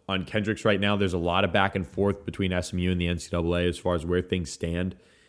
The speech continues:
and, and some final clarifications before a ruling gets handed down. There's some positivity, but there's also some concern,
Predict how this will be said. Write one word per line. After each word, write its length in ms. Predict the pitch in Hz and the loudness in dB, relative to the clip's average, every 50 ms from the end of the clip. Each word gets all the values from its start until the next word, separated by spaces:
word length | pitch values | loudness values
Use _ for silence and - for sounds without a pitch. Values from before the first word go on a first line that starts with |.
| _ _ _ _ | _ _ _ _
and, 180 | - 92 85 82 | -4 -4 -2 -2
and 180 | 90 87 82 71 | -2 -2 -2 -4
some 180 | - 92 82 | -6 -6 -6
final 420 | - - - 87 87 90 92 87 87 | -4 -2 -2 0 2 2 2 0 0
clarifications 920 | - - 95 92 90 - - - - 90 90 90 87 - 107 104 95 85 | 0 2 2 2 2 0 -4 -4 -2 0 0 0 0 -2 -4 -4 -4 -6
before 280 | - - - 92 90 85 | -10 -6 -2 0 0 2
a 40 | |
ruling 340 | 80 87 87 87 90 90 87 | 2 0 0 0 0 0 0
gets 180 | 90 85 80 - | -2 -2 -2 -4
handed 280 | - 90 87 87 80 | -4 -4 -2 -2 -2
down. 360 | - 85 80 82 87 98 98 - _ _ _ _ _ _ _ _ _ _ _ _ _ _ | -4 -4 -4 -4 -4 -4 -6 -8 _ _ _ _ _ _ _ _ _ _ _ _ _ _
There's 240 | - 107 101 90 - | 0 0 2 2 0
some 140 | - 90 76 | -2 -4 -2
positivity, 760 | - 98 98 98 92 101 95 90 110 110 110 127 143 147 147 | 0 2 2 2 2 0 2 4 4 4 6 4 4 4 4
but 240 | 147 110 98 92 - | 2 2 0 0 0
there's 160 | 98 92 85 | 0 0 2
also 320 | 92 90 92 90 - 98 90 | 2 2 0 0 0 -2 -2
some 240 | - - 92 87 | -2 -2 -4 -4
concern, 640 | - 90 82 - - - 92 85 82 80 78 78 73 | -4 -6 -6 -6 -4 -2 -2 -2 -2 -2 -4 -6 -8